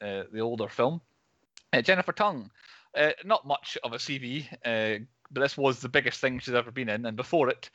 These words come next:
she did stunts in Armageddon. She played an ensign on Star Trek Insurrection,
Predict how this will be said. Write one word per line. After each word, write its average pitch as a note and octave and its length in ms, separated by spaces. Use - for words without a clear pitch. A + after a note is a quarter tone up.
she - 140
did C#3+ 140
stunts - 580
in D#3+ 100
Armageddon. D3 580
She - 160
played C3 320
an B2 220
ensign E3 600
on A#2 200
Star C3 320
Trek - 380
Insurrection, B2+ 680